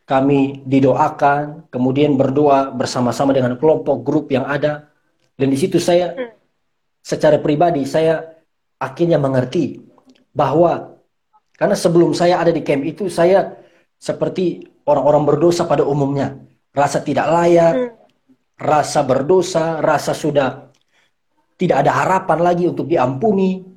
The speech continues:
Speaker 1: jadi sudah munafik di dalam
Speaker 2: Hmm.
Speaker 1: gereja.
Speaker 2: Oke.
Speaker 1: Tetapi justru yang luar biasanya, saya menyadari bahwa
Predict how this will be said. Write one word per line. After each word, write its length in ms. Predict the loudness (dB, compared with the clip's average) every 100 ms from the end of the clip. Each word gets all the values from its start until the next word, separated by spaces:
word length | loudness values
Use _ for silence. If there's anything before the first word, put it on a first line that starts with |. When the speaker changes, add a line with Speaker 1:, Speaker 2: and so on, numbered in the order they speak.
| _ _ _ _ _
Speaker 1:
jadi 320 | -4 -2 0
sudah 240 | 0 0 0
munafik 680 | 0 0 0 -2 -6 -6
di 120 | -4 2
dalam 240 | 2 2
Speaker 2:
Hmm. 60 | 2
Speaker 1:
gereja. 360 | 2 2 0 0 -4 _ _
Speaker 2:
Oke. 360 | -10 -8 -8 -8
Speaker 1:
Tetapi 320 | -4 -2 -2 0
justru 600 | 0 0 0 0 -4 -14 _ _ _ _ _ _ _ _ _ _ _ _ -2
yang 200 | 2 4
luar 240 | 4 4
biasanya, 680 | 2 2 0 0 0 -2 -14 -20 _ _ _ _ _ _ _ _ _ _ _ _ _ _ _ _ _
saya 240 | 0 2
menyadari 420 | 4 4 4 2
bahwa 400 | 2 2 2 0